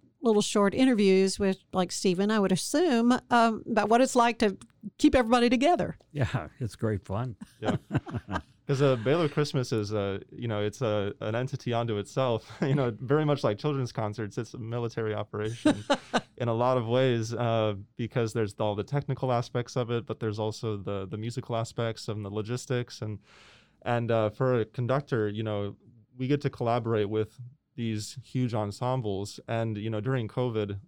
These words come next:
Speaker 3: uh, we, we don't have that same, uh, that same size of group. But I think it's important to, to showcase, you know, that aspect of it, because,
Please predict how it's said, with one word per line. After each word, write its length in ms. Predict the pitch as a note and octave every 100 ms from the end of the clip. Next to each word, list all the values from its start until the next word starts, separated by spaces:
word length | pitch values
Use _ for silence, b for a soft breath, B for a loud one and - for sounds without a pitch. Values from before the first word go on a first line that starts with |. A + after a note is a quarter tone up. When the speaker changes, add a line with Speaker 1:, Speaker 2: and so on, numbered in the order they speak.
| -
Speaker 3:
uh, 220 | A2 G#2+
we, 380 | G#2 A2 G#2+ G#2
we 140 | G2 G#2+
don't 200 | A2+ -
have 340 | A2+ A2 G#2 - _ _
that 240 | - G#2+ G#2+
same, 480 | - A#2 A2+ G#2+ G2+
uh, 300 | G2+ F#2+ F2+
that 160 | G#2+ -
same 260 | B2 A2+
size 380 | G#2 A2+ G#2+ G#2
of 100 | G2+
group. 320 | - B2+ B2 b b b b b b
But 120 | C3
I 80 | C3
think 240 | A#2+ D3 C#3+
it's 140 | -
important 520 | A#2 - C3+ B2 A2
to, 420 | - A2+ G#2+ G2+ G2 -
to 120 | A#2
showcase, 760 | - A#2+ A#2+ A#2 G#2+ G2 - -
you 80 | A#2
know, 280 | A2+ G#2 - - _ B2
that 300 | A2+ A2+ A2+ - _ _ _ _ _ _ _
aspect 520 | - A#2 - - - -
of 120 | F#2+
it, 200 | - C#3+
because, 520 | A#2+ - A2+ G#2+ G2+